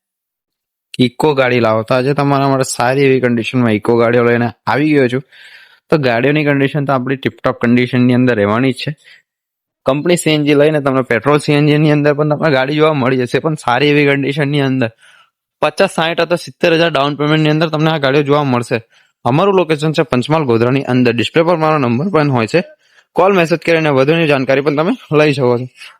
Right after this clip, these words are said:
અમારી જોડે હાજરમાં તમને પંદર ઇકો તમને એક હાથે જોવા મળી જવાની છે.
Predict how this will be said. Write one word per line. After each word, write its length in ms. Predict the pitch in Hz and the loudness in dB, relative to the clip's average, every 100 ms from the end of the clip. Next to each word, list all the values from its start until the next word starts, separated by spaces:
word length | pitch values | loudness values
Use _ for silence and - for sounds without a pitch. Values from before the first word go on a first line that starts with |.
| _ | _
અમારી 280 | 131 160 196 | -2 0 2
જોડે 140 | 196 | 2
હાજરમાં 440 | 190 151 135 160 165 | 2 2 0 0 -2
તમને 160 | 165 | -2
પંદર 380 | 165 135 147 165 | -2 -2 0 0
ઇકો 220 | 156 - | 0 0
તમને 280 | 151 160 170 | 0 2 2
એક 120 | 156 | 2
હાથે 300 | 131 123 131 | 2 0 0
જોવા 240 | 135 135 135 | 2 2 2
મળી 260 | 135 131 | 0 2
જવાની 340 | 123 101 101 117 | 2 2 0 -2
છે. 180 | 185 | -4